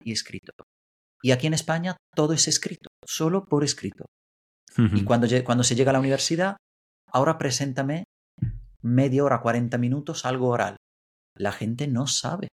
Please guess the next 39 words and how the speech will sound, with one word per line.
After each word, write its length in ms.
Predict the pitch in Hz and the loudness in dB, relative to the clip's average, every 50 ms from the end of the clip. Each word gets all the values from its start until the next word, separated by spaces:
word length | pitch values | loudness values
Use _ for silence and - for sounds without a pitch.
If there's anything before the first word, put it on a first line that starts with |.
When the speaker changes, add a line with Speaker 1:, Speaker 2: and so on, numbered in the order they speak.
| _ _ _ _ _ _ _ _ _ _ _ _ _ _ - | _ _ _ _ _ _ _ _ _ _ _ _ _ _ -2
Speaker 1:
Entonces, 540 | 113 110 110 123 117 123 151 143 - - - | 0 2 2 2 2 2 2 2 2 -2 -4
Speaker 2:
Bueno, 280 | - 110 104 107 104 101 - _ | -2 -2 -2 -2 -2 -4 -8 _
tú 120 | - - | 0 0
Speaker 1:
otro 100 | 123 120 - | 2 4 4
Speaker 2:
sabes 240 | 123 123 123 127 123 | 4 6 6 6 8
que, 60 | 127 | 8
Speaker 1:
llamamiento 300 | 127 131 135 123 110 170 | 6 6 4 2 0 2
Speaker 2:
Cristian, 200 | 175 123 113 110 - - - - - - - 131 - _ _ _ _ _ _ _ - | 2 2 2 0 -2 -8 -16 -16 -16 -16 -16 -16 -18 _ _ _ _ _ _ _ -2
yo 260 | 127 127 127 131 135 | 2 4 6 6 4
esto 180 | 131 - - | 2 2 4
lo 100 | 139 139 | 4 4
conté 360 | 127 123 117 113 110 120 120 123 | 6 4 4 4 4 4 4 6
en 80 | 123 | 6
mi 80 | 120 110 | 4 2
podcast 340 | - 120 113 - 120 117 117 | 2 0 0 2 2 2 2
de 60 | 120 | 2
intermedio, 560 | 117 107 110 104 107 113 120 120 120 120 - | 2 2 2 2 4 4 4 4 2 2 0
la 220 | - 127 117 107 104 | 2 2 2 2 2
primera 300 | 107 107 104 110 117 123 | 2 0 2 2 2 2
vez 120 | 127 - | 0 -2
que 140 | - - 117 | -4 -6 -2
yo 160 | 107 110 104 | -2 -2 -2
tuve 180 | - 104 104 101 | 0 -2 -2 -2
que 100 | - 104 | -2 -2
hacer 160 | 98 - 107 | -2 0 0
una 160 | 104 104 101 | 2 2 2
presentación 640 | 92 - - - 101 95 98 90 - 107 104 92 - - | 0 -2 -4 -2 -2 -2 -2 -2 0 0 0 0 -2 -4
en 180 | - 104 95 | -4 -2 0
la 80 | 95 92 | 0 -2
universidad 640 | 90 92 92 92 92 - - 101 101 101 113 123 | -2 -4 -4 -6 -6 -4 -2 0 2 2 2 2
con 180 | - - 110 104 | 0 0 -2 0
dieciocho 460 | 101 95 - - 101 98 - - 117 | 0 0 -2 -2 -4 -4 -2 0 2
años, 400 | 110 110 107 104 110 143 147 - _ - - - - - - - - | 2 2 4 2 0 0 -2 -6 _ -20 -20 -20 -20 -20 -20 -20 -12
además 220 | - 110 120 123 - 135 | -4 -2 0 0 0 0
era 80 | 131 | -2
una 160 | 139 147 139 | -2 -2 -2
presentación 440 | 135 139 127 131 120 123 120 139 127 | -4 -4 -6 -4 -4 -4 -4 -4 -4
grupal, 440 | 123 117 117 107 - 117 127 139 135 - - | -4 -4 -4 -2 0 0 0 0 -2 -4 -4
pero 320 | 113 104 104 101 101 - | -2 -2 0 -2 -2 -4